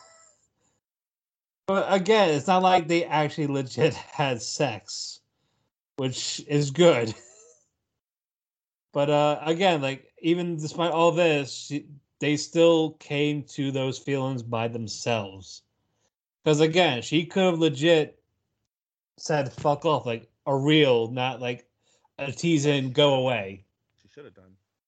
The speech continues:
Speaker 1: She, she, I'm saying she had plenty of times to do that.
Speaker 2: Just, I still
Speaker 1: But
Speaker 2: feel
Speaker 1: she
Speaker 2: bad.
Speaker 1: didn't.
Speaker 2: I still feel bad for Tamaru. I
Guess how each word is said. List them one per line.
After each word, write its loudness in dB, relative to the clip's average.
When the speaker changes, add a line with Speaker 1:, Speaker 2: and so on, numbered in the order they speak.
Speaker 1:
She, -10
she, 0
I'm 4
saying 4
she -6
had 0
plenty -2
of -2
times -2
to -8
do -4
that. -10
Speaker 2:
Just, -20
I -14
still -14
Speaker 1:
But 2
Speaker 2:
feel -10
Speaker 1:
she 0
Speaker 2:
bad. 0
Speaker 1:
didn't. -8
Speaker 2:
I -12
still -12
feel -16
bad -12
for -16
Tamaru. -18
I -20